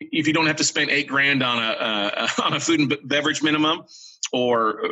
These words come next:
room reserves, I mean, that's a huge overhead that you've gotta sign on when you're doing an event. So that's a huge difference, not having a ten to fifteen thousand dollar, uh, being the, in the hole in the red before you even start an event. And you still sell tickets to it. Hey, say, "Hey, we're doing it online. We're gonna cut the cost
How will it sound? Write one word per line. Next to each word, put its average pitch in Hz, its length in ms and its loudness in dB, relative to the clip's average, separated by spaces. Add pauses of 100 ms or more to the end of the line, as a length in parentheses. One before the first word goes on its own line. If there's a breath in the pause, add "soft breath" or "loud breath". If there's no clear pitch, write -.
(140)
room 147 320 2
reserves, 156 300 2
I 139 60 0
mean, 139 100 2
that's 147 120 0
a 135 80 2
huge 151 240 0
overhead 143 420 2
that 120 80 0
you've 120 120 0
gotta 120 160 0
sign 127 240 2
on 123 60 0
when 120 60 0
you're 113 100 0
doing 135 120 0
an 127 60 -2
event. 110 180 -4
So 123 120 -2
that's 143 160 0
a 123 40 0
huge 135 420 -6
difference, 139 360 -2
not 127 160 -2
having 123 280 2
a 104 80 -4
ten 127 240 0
to 110 60 -4
fifteen 123 600 -4
thousand 117 360 -2
dollar, 107 340 0 (460)
uh, 113 140 -2
being 127 160 2
the, 117 240 -2
in 135 60 -2
the 117 80 0
hole 151 180 2
in 127 80 2
the 117 80 2
red 131 300 2
before 127 260 -2
you 123 80 2
even 107 100 -2
start 123 300 0
an 104 60 -4
event. 92 260 -10 (300)
And 113 120 0
you 123 120 2
still 143 180 0
sell 127 220 0
tickets 131 360 -2
to 123 140 -2
it. 123 100 -2 (300)
Hey, 135 100 0
say, 151 160 2
"Hey, 170 120 2
we're 151 80 2
doing 160 180 2
it 151 60 2
online. 160 340 2
We're 139 60 2
gonna 139 120 0
cut 147 140 -2
the 143 80 -4
cost 151 320 0